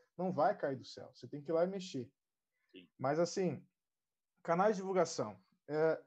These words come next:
Speaker 1: como eu falei, tem vinte e um que são parametrizados pelo... Na verdade, são dezenove canais de tração, que a gente chama no, no, no Growth Mark-, Mar-, Hacking, mas, ah, a gente até colocou mais dois,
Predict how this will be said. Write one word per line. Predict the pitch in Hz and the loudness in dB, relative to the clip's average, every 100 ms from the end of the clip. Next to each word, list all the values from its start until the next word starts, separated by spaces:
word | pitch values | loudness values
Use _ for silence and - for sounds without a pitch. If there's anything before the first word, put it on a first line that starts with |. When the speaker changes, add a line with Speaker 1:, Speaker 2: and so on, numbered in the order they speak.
| _ - | _ -8
Speaker 1:
como | 175 | -4
eu | 190 | 2
falei, | 196 135 | 2 2
tem | 151 151 | -2 -4
vinte | 160 233 - 185 | -2 -4 -4 0
e | |
um | 185 160 120 - | 2 2 -2 -14
que | - | -16
são | - 139 | -10 -4
parametrizados | 151 147 151 147 143 135 147 143 | 0 0 -2 -6 -4 0 -2 -4
pelo... | - 147 135 139 _ - | -6 -4 -6 -10 _ -4
Na | |
verdade, | 131 156 170 | 0 2 0
são | 196 | -4
dezenove | 180 175 151 180 185 | -2 -2 0 0 0
canais | 165 139 139 135 | -2 -2 -2 -4
de | |
tração, | - 131 127 - 147 185 | -4 -4 -4 -4 -4 -4
que | 139 | -4
a | |
gente | 123 117 | -8 -10
chama | 131 131 123 | -10 -8 -8
no, | 120 | -10
no, | 117 113 107 - | -10 -12 -14 -16
no | 113 113 113 | -16 -14 -14
Growth | 131 120 - | -10 -10 -10
Mark-, | 123 147 170 - | -6 -6 -6 -12
Mar-, | 127 127 131 _ - | -10 -8 -10 _ -12
Hacking, | 135 196 202 _ - _ _ - | -10 -10 -16 _ -20 _ _ -2
mas, | 135 156 160 - | 0 2 0 -2
ah, | 147 139 131 131 117 - - | 0 2 2 0 -2 -6 -12
a | 127 | -10
gente | 127 | -4
até | 156 | -4
colocou | 175 170 170 | 0 -2 -2
mais | 170 175 - | 0 -2 -2
dois, | 135 165 185 - | 0 2 0 -4